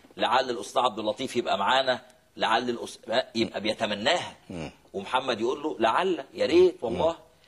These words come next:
Speaker 1: لكن لما يقولها المولى عز وجل لا يمكن تكون للتمني.
Speaker 2: مم.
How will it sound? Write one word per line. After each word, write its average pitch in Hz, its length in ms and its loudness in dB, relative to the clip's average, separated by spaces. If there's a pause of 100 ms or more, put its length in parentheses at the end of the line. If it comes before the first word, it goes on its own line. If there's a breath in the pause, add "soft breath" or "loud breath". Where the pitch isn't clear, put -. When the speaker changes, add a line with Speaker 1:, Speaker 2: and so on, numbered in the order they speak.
(160)
Speaker 1:
لكن - 220 -4
لما 101 240 -2
يقولها 120 260 0
المولى 107 320 -2
عز 107 240 -4
وجل 101 320 -4 (580)
لا 98 80 -2
يمكن 147 280 -2
تكون 139 200 -6
للتمني. 127 440 -4 (440)
Speaker 2:
مم. 92 160 -8